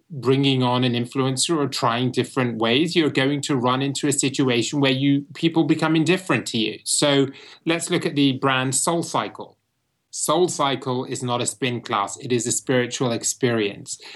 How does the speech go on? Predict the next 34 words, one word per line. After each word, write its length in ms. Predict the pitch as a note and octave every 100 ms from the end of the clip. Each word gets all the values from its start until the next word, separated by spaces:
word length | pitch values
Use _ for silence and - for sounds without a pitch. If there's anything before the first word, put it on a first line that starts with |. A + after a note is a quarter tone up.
| - -
And 160 | - B2+
there 180 | C3+ C3+
are 140 | C3
as 200 | C#3+ B2+
many 340 | C3 D3 F3+ F#3
people 680 | - F3 E3+ C#3+ B2 A#2+ -
who 180 | C#3
love 480 | B2+ C3 C3+ C#3 B2
it 200 | A#2+ - -
and 100 | B2
are 120 | A2+
willing 320 | A#2+ B2 B2+
to 100 | C3
pay 340 | B2 A#2+ A#2 A2+
thirty-five 1300 | - C3+ C3+ C#3 C3 B2+ C3 C3 A#2+ B2 B2 B2+ B2+
plus 300 | B2 B2 -
dollars 460 | B2 A2 A2 G#2+
or 120 | A#2+ G#2
however 420 | A2 A#2+ A#2 A#2+
much 260 | A#2+ A#2+
it 100 | C3+
costs 420 | - A2+ - - - - - -
to 160 | D3
actually 300 | C3 B2+ C3
go 200 | A2+ A#2+
to 180 | A#2+ C#3
a 60 | B2+
class 380 | - A2 A2 - _ _ - -
than 300 | C3+ C#3+ D#3
there 200 | E3 C3+
are 220 | C3 C3+
people 520 | - D#3 D#3 A#2+ A#2+
who 180 | C#3 C#3
think 500 | - - B2 C#3